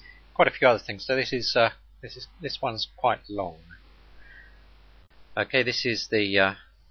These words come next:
uh, contents of what we're, uh, gonna cover. Um, uh, what we're gonna do, including things like, uh, multiple inheritance, um,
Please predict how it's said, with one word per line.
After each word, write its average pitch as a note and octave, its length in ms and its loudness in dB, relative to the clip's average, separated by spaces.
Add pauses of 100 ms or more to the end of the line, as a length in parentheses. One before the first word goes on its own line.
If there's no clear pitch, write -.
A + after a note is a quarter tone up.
(140)
uh, F#2 220 -2
contents F#2+ 560 -4
of F#2+ 80 -12
what F#2+ 180 -4
we're, F2 320 -2
uh, E2+ 140 0 (180)
gonna F2 140 -10
cover. G#2 380 -2 (1500)
Um, G2+ 680 2 (380)
uh, G2 100 -8
what - 200 -12
we're F#2 60 -20
gonna F2+ 140 -6
do, F2+ 140 -2
including A2+ 480 0
things A2+ 220 -6
like, G#2 320 0
uh, G3+ 200 6
multiple A2+ 440 -4
inheritance, F#2+ 1000 -8
um, F#2+ 400 0